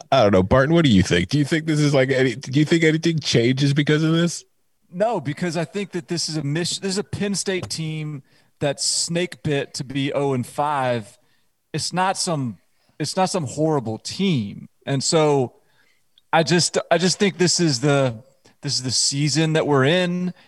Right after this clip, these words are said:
Speaker 2: and records look weird. And I'm not saying that Jim Harbaugh is, like, all Gucci, but, like, this is, this doesn't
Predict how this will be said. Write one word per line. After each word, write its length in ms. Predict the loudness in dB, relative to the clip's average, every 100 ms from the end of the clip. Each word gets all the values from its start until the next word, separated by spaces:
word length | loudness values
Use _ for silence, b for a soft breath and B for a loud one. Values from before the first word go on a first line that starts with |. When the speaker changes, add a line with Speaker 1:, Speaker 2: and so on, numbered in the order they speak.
| b
Speaker 2:
and 640 | -2 2 2 2 0 -2 -6 b b _
records 440 | 0 2 2 0 2
look 220 | 0 2
weird. 600 | 4 6 6 4 2 0 -4
And 440 | 0 0 0 -2 -6 -10 _ _ _ _ _ -2
I'm 140 | 0
not 180 | 2 0
saying 280 | 0 2 2
that 80 |
Jim 220 | 2 0 4
Harbaugh 580 | 4 4 4 4 4
is, 120 | 0 -4
like, 440 | -6 -8 -12 -20 _ _ _ _ -2
all 460 | 2 4 4 2 0
Gucci, 600 | 0 0 0 -2 -2 -4
but, 160 | -2 0
like, 440 | 2 0 -4 -14 _ _ _ _ -20
this 440 | -4 0 2 2
is, 200 | 0 -2 -8 _ _ _
this 160 | -4 2
doesn't 340 | 2 0